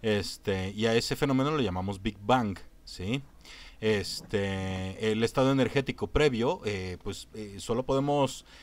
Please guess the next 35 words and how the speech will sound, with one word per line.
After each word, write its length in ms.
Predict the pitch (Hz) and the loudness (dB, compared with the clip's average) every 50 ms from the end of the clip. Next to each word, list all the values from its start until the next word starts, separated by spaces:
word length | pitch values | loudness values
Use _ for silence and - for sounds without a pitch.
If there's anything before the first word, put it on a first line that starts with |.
| - - | -10 -2
intentar 460 | 127 127 131 131 123 110 - 127 127 | 0 2 4 6 6 6 6 6 8
dilucidar 680 | 147 147 135 127 120 - - 117 110 117 120 123 139 151 | 8 8 6 6 4 2 2 2 4 6 6 6 6 6
a 140 | 135 - | 4 2
partir 320 | - 110 101 - - 120 123 | 2 0 -2 0 0 2 2
de 60 | 131 | 2
lo 100 | 120 104 | 2 0
que 80 | - 104 | -2 -4
observamos 760 | - - - 107 101 101 98 113 117 110 110 120 131 131 - - | -6 -4 -2 -2 -2 2 2 2 4 4 4 2 0 0 -4 -6
en 160 | 98 101 101 | -4 -2 0
nuestro 340 | 104 135 180 - - - 226 | 2 2 0 0 -2 -4 -4
universo. 460 | 202 202 151 190 - - - - - - - - - - - - - - | -2 0 0 0 0 -2 -4 -10 -12 -14 -18 -20 -20 -20 -20 -20 -14 -4
Eh, 640 | - - - - - - - - - - - - - - - | 0 2 2 4 4 4 4 4 4 2 0 -2 -8 -6 -2
pero 160 | - 127 117 | 2 4 4
no 100 | 120 127 | 4 4
puedes 220 | - 143 143 131 143 | 4 2 2 4 4
agarrar 280 | 139 135 131 127 127 | 4 6 6 6 4
y 20 | 131 | 4
decir 340 | 131 117 - - 127 123 - | 2 2 2 2 0 0 0
que 300 | - 123 117 - - 110 | 0 -2 0 0 0 0
en 100 | 110 113 | 0 0
ese 220 | 120 - - 127 | 0 0 0 0
momento 400 | 113 104 107 113 113 - 120 - | 0 0 0 0 0 0 -2 0
comenzó 480 | - 139 135 120 117 120 117 - - 135 | 2 2 2 2 2 0 -2 -2 0 0
a 60 | 139 | 0
existir 440 | 127 127 - 107 95 - - 123 113 | 0 0 -4 -8 -8 -4 -2 -2 -2
la 120 | 113 107 | -2 -4
energía, 340 | 98 95 98 92 - 147 147 | -4 -6 -8 -6 -4 -2 -2
por 160 | - - 92 | -2 -4 -6
ejemplo. 460 | 87 87 - 175 160 - 92 90 98 110 | -6 -4 -4 -4 -6 -6 -10 -8 -8 -6
Eso 280 | 113 - 135 123 110 | -4 -2 -2 -2 -2
es, 280 | 107 107 - - - - - - - - - - - - | -2 -4 -6 -12 -18 -20 -20 -20 -18 -18 -18 -16 -4 2
eso 280 | 117 120 117 - 135 | 4 4 4 4 4
va 140 | 123 123 120 | 4 4 4
en 80 | 123 120 | 2 2
contra, 420 | - 127 127 123 120 - 113 104 | 2 2 2 2 2 2 0 -2